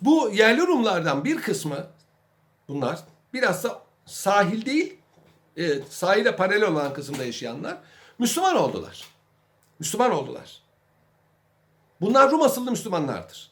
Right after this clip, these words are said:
Çaykara'da, Of'ta, Şalpazarı'nda, efendim, Tonya'da, e, ve Torul'da bunlardan vardır. Bunlar Rumca konuşurlar kendi köylerinde.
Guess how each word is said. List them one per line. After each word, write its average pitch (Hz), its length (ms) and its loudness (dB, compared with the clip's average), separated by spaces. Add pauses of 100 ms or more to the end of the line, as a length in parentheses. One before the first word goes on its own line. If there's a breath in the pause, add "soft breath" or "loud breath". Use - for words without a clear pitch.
Çaykara'da, 190 840 -2
Of'ta, 190 500 -2
Şalpazarı'nda, 185 1080 -2 (120)
efendim, 180 420 -6
Tonya'da, 196 840 2 (720 soft breath)
e, 156 60 -2 (760)
ve 220 140 6
Torul'da 208 460 2
bunlardan 190 460 2
vardır. - 580 -4
Bunlar 226 220 2
Rumca 247 220 0
konuşurlar 123 680 -6 (380)
kendi 117 240 -8
köylerinde. 107 600 -6